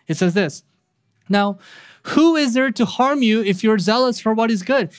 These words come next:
But even if you should suffer for righteousness' sake, you will be blessed." Peter does not want Christians to be under this illusion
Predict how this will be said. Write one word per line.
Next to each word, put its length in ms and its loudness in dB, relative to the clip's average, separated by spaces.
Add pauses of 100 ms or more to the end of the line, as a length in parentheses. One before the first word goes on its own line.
But 200 -2
even 320 -2
if 160 -2
you 80 0
should 180 -4
suffer 300 -4
for 180 -4
righteousness' 500 -2
sake, 300 -4 (220)
you 180 2
will 200 -2
be 120 0
blessed." 540 -4 (1120)
Peter 480 0 (120)
does 200 0
not 240 2
want 260 0
Christians 640 -2
to 280 0
be 200 2
under 240 0
this 260 0
illusion 680 2